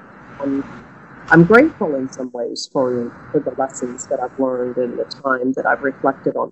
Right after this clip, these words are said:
things, um, during this. It's not been easy. I, I had to lay off staff yesterday for the first time in my twenty-five years as C E O of, as you know, a great trade association.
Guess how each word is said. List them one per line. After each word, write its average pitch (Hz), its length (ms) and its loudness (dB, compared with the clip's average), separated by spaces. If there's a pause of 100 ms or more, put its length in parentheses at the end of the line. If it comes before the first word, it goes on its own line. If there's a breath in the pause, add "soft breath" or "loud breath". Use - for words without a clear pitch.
things, - 640 -4
um, 127 320 -6 (440)
during 131 240 0
this. - 360 -6
It's - 260 -10 (520)
not 170 180 10
been 175 240 6
easy. 247 140 -2 (340)
I, 147 280 6
I 160 100 4
had 175 180 4
to 165 80 0
lay 160 200 4
off 170 200 0
staff 208 440 0
yesterday 135 440 -4
for - 100 -14
the 131 100 -10
first - 340 -4
time 156 420 2 (680)
in 147 80 8
my 160 120 12
twenty-five 185 640 6
years 202 320 2
as - 160 -10
C 165 260 -2
E 170 160 4
O 175 200 4
of, 139 220 -8
as 147 200 -4
you 180 140 0
know, 170 260 4
a 135 40 -2
great 156 320 0 (120)
trade 185 200 0
association. 143 1080 -6